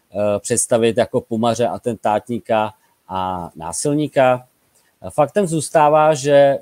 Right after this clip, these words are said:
v severních Čechách se nestal ani jeden atentát spáchaný anarchisty, a to jako horníci, eh, měli každodenní přístup k dynamitu,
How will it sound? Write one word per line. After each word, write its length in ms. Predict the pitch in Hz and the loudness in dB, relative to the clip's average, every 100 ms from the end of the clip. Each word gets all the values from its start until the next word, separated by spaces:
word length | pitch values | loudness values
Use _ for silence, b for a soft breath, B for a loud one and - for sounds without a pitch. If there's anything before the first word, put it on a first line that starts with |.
| - | -8
v 80 | |
severních 520 | - 139 151 156 156 - | -2 0 0 -2 -6 -6
Čechách 640 | 143 131 135 127 127 131 | -8 -4 0 0 0 -4
se 140 | - | -8
nestal 440 | 127 127 - 123 120 | -6 -6 -2 -2 -2
ani 260 | 139 139 135 | -6 -4 -2
jeden 240 | 110 110 - | 0 -2 -4
atentát 560 | 107 117 107 107 98 | -6 -6 -4 -4 -6
spáchaný 580 | - 104 98 - 107 104 | -8 -6 -6 -6 -6 -6
anarchisty, 720 | 104 110 98 117 - 123 127 b b b b _ | -4 -4 -4 -10 0 0 0 b b b b _
a 400 | 110 107 104 101 | 2 4 2 0
to 80 | - | 2
jako 280 | 127 120 120 | 4 4 0
horníci, 600 | 123 135 185 170 107 90 - | 2 0 -2 -4 -4 -4 -4
eh, 340 | 104 101 101 | -2 0 0
měli 320 | 104 113 117 | -2 -2 -2
každodenní 560 | 117 131 120 120 113 107 | 0 -2 0 -2 -2 -4
přístup 360 | - 98 - | -8 -10 -10
k 60 | 95 | -8
dynamitu, 600 | 101 113 120 117 117 110 | -6 -4 -4 -4 -6 -6